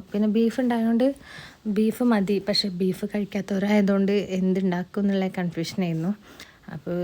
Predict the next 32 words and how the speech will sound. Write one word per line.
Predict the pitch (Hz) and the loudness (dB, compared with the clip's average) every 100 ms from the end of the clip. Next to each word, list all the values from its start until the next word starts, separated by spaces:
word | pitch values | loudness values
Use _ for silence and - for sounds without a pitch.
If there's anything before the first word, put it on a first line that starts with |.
| 170 | -6
ചേച്ചിമാരൊന്നും | - 175 165 175 175 185 196 196 | -8 -10 -6 -4 -2 0 0 0
കഴിക്കൂല, | 180 - 160 160 170 | -2 -2 -4 -4 -6
അപ്പോൾ | 175 160 | -8 -8
ഞങ്ങൾ | 156 165 180 | -6 -4 -2
മാത്രമേ | 185 180 190 | -2 -2 -2
കഴിക്കുള്ളൂ. | 180 165 170 165 | -2 -2 -6 -4
കഴിക്കണവരെല്ലാവരും | 156 - 175 170 185 185 190 196 | -6 -8 -6 -2 -2 0 0 0
കല്യാണത്തിന് | 190 185 190 196 190 | 0 0 0 0 0
പോണവരുമാണ്. | 180 175 175 165 160 - - - - - - - - | 0 0 -2 -2 -4 -8 -16 -20 -20 -20 -20 -14 -12
അപ്പോൾ | 185 - | -10 -6
പിന്നെ | 185 180 180 | -2 -2 -2
ലാസ്റ്റ് | 170 165 - 220 208 - | -4 -6 -8 -10 -8 -6
മത്തൻ | 165 - 175 | -6 -4 -2
കറി | 165 175 | -2 -2
വെക്കാൻ | 170 160 160 160 | -2 -4 -6 -4
വിചാരിച്ചു. | 156 151 - 220 - - - - 180 | -6 -6 -8 -10 -12 -20 -20 -10 -6
അതുപോലെ | 170 165 165 - | -4 -2 -4 -6
തന്നെ | 160 160 160 - - 185 | -6 -6 -8 -10 -10 -6
മുതിര | 170 160 165 | -4 -4 -4
ഉണ്ടായിരുന്നു, | 170 165 160 | -2 -2 -4
അതുകൊണ്ട് | 147 151 170 | -6 -4 -4
ഉപ്പേരി | 165 151 156 175 | -4 -4 -2 -2
ഉണ്ടാക്കാമെന്ന് | 160 156 156 156 | -4 -6 -6 -6
വിചാരിച്ചിട്ടുണ്ടായിരുന്നു. | 156 156 160 160 151 147 - - - | -6 -8 -10 -8 -6 -8 -12 -16 -12
നമ്മുടെ | 147 151 | -8 -4
നാട്ടിൽ | 170 170 180 | -4 -4 -6
ഉപ്പേരി | 170 170 170 | -2 0 0
എന്നാണ് | 180 175 | 0 -2
പറയാറ്, | 175 160 156 175 - - - - - | -2 -4 -4 -6 -10 -18 -20 -20 -8
ചിലരൊക്കെ | 202 185 185 190 202 202 | -4 -2 -4 -4 -4 -2
വേറെ | 202 208 | -2 -2
എന്തൊക്കെയാണ് | 202 - 220 214 | -4 -4 -2 0